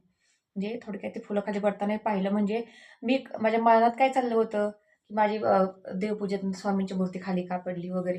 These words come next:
ह्या गोष्टी चालल्या होत्या. अगोदर मी थोडंसं विचार करत होते. स्वामींना म्हटलं पण मी नमस्कार करून, मुजरा करून की, "स्वामी, काय चुकलं असेल तर माझ्याकडून माफ करा, म-,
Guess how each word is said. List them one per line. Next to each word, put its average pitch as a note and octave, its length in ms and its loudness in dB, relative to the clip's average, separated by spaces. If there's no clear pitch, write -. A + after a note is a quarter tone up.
ह्या G#3+ 120 -2
गोष्टी G#3 240 -4
चालल्या F#3+ 320 2
होत्या. F3+ 160 -4
अगोदर G3 380 2
मी G#3 160 -4
थोडंसं A3+ 260 -2
विचार A#3 240 0
करत G#3 240 -4
होते. F#3+ 160 -6
स्वामींना G#3+ 380 0
म्हटलं A3+ 300 0
पण A3+ 180 0
मी G3+ 340 -4
नमस्कार F#3 480 -2
करून, F#3 320 0
मुजरा F#3 320 2
करून F3 280 -8
की, F#3+ 80 -10
"स्वामी, F3+ 260 -4
काय F#3+ 200 -2
चुकलं F#3 300 0
असेल F3+ 240 -4
तर F#3 60 -4
माझ्याकडून F#3 400 -2
माफ F#3 160 -4
करा, G3 180 -6
म-, G#3 200 -4